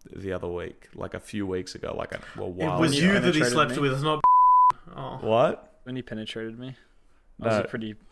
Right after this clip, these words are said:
Speaker 3: that was a pretty weird prank.
Speaker 1: Um,
Speaker 3: Funny,
Speaker 1: no,
Speaker 3: but
Speaker 1: I,
Speaker 3: weird.
Speaker 1: I
Speaker 2: What are you
Speaker 1: unfollowed,
Speaker 2: doing, step
Speaker 1: I
Speaker 2: bro?
Speaker 1: unfollowed <laughs>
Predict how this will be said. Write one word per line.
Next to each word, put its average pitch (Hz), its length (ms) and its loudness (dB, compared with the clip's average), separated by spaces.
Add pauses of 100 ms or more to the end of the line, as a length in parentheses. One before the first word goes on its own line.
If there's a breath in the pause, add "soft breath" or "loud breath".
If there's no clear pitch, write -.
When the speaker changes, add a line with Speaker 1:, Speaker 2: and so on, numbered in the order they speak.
Speaker 3:
that 123 60 -18
was 110 100 -12
a 104 40 -20
pretty 101 200 -14
weird 98 180 -14
prank. 98 300 -18 (500 soft breath)
Speaker 1:
Um, 101 280 -2
Speaker 3:
Funny, 156 200 4
Speaker 1:
no, 98 220 -2
Speaker 3:
but - 60 -2
Speaker 1:
I, 101 80 2 (200)
Speaker 3:
weird. 101 260 -14
Speaker 1:
I 110 100 2
Speaker 2:
What 185 80 6
are - 20 2
you 208 60 4 (120)
Speaker 1:
unfollowed, 117 380 4
Speaker 2:
doing, 113 120 2
step - 380 -4
Speaker 1:
I 117 160 6
Speaker 2:
bro? 120 220 0
Speaker 1:
unfollowed 127 600 0
<laughs> - 280 -4